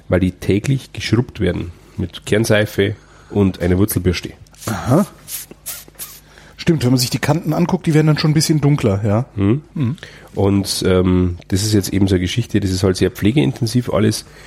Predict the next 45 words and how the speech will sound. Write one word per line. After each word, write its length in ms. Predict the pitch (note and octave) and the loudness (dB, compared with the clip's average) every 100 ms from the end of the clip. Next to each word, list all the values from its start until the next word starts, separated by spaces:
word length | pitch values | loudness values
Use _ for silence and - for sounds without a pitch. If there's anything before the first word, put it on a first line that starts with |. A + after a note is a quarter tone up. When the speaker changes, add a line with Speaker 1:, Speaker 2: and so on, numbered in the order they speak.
| - - - | -20 -20 -4
Speaker 1:
Und 200 | G#2 G2 | 0 0
auch 200 | F2 F#2 | 0 -2
die 400 | - G2 F#2 F#2 | -2 0 2 2
Vertäfelung 540 | - F#2 F2+ G2 G2+ F#2 | 0 0 0 2 2 2
muss 140 | F2+ | 2
ab 140 | - - | 0 -2
und 60 | F#2 | -2
zu 120 | G2 | 0
mal 100 | F2+ | 2
von 140 | - | 2
einem 120 | F2+ | 2
Schreiner 360 | E2+ E2 F2 F#2+ | 2 2 2 2
wieder 340 | F2+ F2+ F2 | 2 2 2
irgendwie 360 | E2+ F#2 F2+ F2 | 2 0 0 -2
ausgerichtet 540 | F2+ - F#2 F2+ F2+ | -2 0 0 0 0
werden, 180 | F2+ E2+ | 0 0
weil 100 | E2+ | 0
die 80 | E2+ | 0
natürlich 320 | E2 E2+ F2+ | -2 0 -4
durch 180 | - F2 | -2 -4
die 200 | F2 F2 | -4 -6
ständige 480 | - - F2 F2 F2+ | -6 -4 -2 0 0
Benutzung 460 | F2+ F2 G2 - - | 0 0 0 -4 -2
irgendwo 260 | F2+ F2 | -2 -2
leidet. 460 | E2+ - A2 A2 - - - - - - - - - | -2 0 0 0 -4 -20 -20 -20 -20 -20 -20 -20 -10
Und, 520 | - F#2 F2 E2+ - | 0 0 0 -2 -4
äh, 220 | F2+ E2+ E2 | 0 0 0
die 100 | C#2+ | -2
Elektrik 480 | A#1+ E2+ - F#2 F#2+ | -2 -2 0 0 0
ist 100 | F2 | 0
natürlich 300 | E2+ E2 E2 | 0 -2 -4
auch 100 | - | -6
ziemlich 560 | - F#2 F2 - - - - - | -2 0 -2 -6 -14 -18 -20 -6
dahin 360 | F2+ F2 A#2 A#2 - | 0 2 2 0 -8
im 160 | - F#2 | -4 0
Haus. 420 | E2+ F2+ F#2 - - - - - - - - | 2 2 0 -6 -16 -20 -20 -20 -20 -20 -4
Also 360 | F2 F2+ E2+ | 0 2 0
da 140 | - F2 | 0 -2
gehört 200 | - G#2 | 0 0
einfach 220 | F#2 F#2+ | 0 -2
viel 280 | - - G#2 | -4 0 2
gemacht 440 | F#2+ F2 D2+ - - | 2 0 0 -4 -2
die 60 | |
nächsten 360 | E2 - - D#2 | -2 -4 -6 -6
Jahre. 380 | - - - | -4 -4 -4